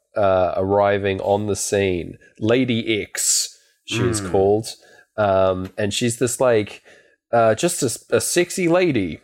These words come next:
Speaker 1: is her deal with, like, glowing purple crystalline hair or something with a big X on her. Uh,
Speaker 2: Yeah.
Speaker 1: everyone reacts in the style of, uh, Bugs Bunny reacting to Lola Bunny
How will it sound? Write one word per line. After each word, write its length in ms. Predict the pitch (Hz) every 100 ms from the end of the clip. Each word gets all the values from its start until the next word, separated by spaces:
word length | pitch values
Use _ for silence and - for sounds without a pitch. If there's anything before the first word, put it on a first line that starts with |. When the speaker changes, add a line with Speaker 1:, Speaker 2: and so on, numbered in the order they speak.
| -
Speaker 1:
is 240 | 120 101
her 160 | 113 104
deal 340 | 107 131 156
with, 180 | 156 123
like, 340 | 113 107 - -
glowing 480 | 127 120 120 117 110
purple 680 | - 123 123 127 117 110
crystalline 760 | - 127 - - 113 110 110 107
hair 460 | - 117 131 175
or 180 | 190 139
something 360 | 135 147 170 180
with 120 | 143
a 40 | 120
big 240 | 123 117 120
X 380 | 143 - - -
on 180 | 139 143
her. 380 | 151 175 208 202 _ _ _ -
Uh, 320 | 123 117 110 107 _
Speaker 2:
Yeah. 280 | 120 120 104
Speaker 1:
everyone 680 | 147 147 135 139 131 123 120 -
reacts 640 | 110 120 117 117 - -
in 160 | 117
the 80 | 110
style 640 | - - 107 110 107 104 95
of, 500 | 104 98 98 95 -
uh, 220 | 101 98
Bugs 320 | 95 101 104
Bunny 320 | - 107 104
reacting 540 | 107 107 107 101 120 107
to 80 | 107
Lola 340 | 101 104 110
Bunny 440 | 107 113 123 156